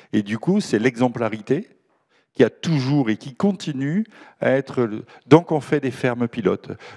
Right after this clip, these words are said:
donc on fait des académies des métiers agricoles pour apprendre des gestes simples et ainsi de suite, pour avoir cette transmission, parce que l'agriculture, c'est pas, euh, celle dont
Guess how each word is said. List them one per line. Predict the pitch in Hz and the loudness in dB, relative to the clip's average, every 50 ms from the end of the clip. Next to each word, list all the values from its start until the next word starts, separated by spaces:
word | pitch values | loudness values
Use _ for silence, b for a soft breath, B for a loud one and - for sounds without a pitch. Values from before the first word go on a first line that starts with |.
| B B | B B
donc | 156 165 - 160 | 6 8 6 4
on | 151 | -2
fait | 135 - 160 147 | 0 0 -2 0
des | 123 127 117 117 | 0 2 2 4
académies | 151 143 - 160 147 143 135 139 143 147 156 160 | 2 2 2 2 0 2 2 0 0 0 0 2
des | 147 147 135 | 4 4 4
métiers | 131 139 143 - - 151 139 | 4 2 0 0 2 2 2
agricoles | 135 120 143 143 - - 113 107 107 104 104 110 B B B B B B | 4 2 0 0 2 2 2 2 2 -2 -8 -12 B B B B B B
pour | - 143 - 147 | 4 4 6 4
apprendre | 151 147 - - 151 151 135 139 139 | 0 0 0 -2 -2 0 2 0 2
des | 135 139 131 | 2 2 2
gestes | 113 123 139 147 - - - 139 | 2 2 2 0 0 -2 -6 -6
simples | - - - 117 113 113 113 - | -4 -4 -4 -4 -4 -4 -2 -2
et | 123 | -2
ainsi | 120 117 - - 127 | -2 -2 -4 -6 -4
de | - | 0
suite, | - 139 117 120 - B B B B | 0 0 0 -2 -6 B B B B
pour | - - 139 127 143 | 4 4 4 4 4
avoir | 139 123 135 175 190 180 | 2 2 2 0 0 0
cette | - - 139 - 135 | -2 -6 -4 -2 -2
transmission, | 123 - - 123 110 104 117 110 - - 151 190 233 226 B B B B B B | -2 0 -2 -4 -2 -4 -6 -6 -4 -2 -2 -2 -2 -4 B B B B B B
parce | 123 113 - | 4 4 2
que | - - 127 123 110 95 B B B | 0 2 2 4 2 2 B B B
l'agriculture, | B 123 123 107 117 131 120 117 120 110 - 143 160 190 220 196 147 | B 2 2 2 0 -4 -2 0 0 0 2 4 4 4 4 2 0
c'est | - - 120 113 | 0 0 0 0
pas, | - - 151 147 147 139 127 | 2 2 2 4 4 4 4
euh, | 113 107 101 90 - b b b | 4 2 2 0 -2 b b b
celle | b - - 131 117 117 | b 0 0 2 2 2
dont | 110 107 113 104 | 2 0 0 0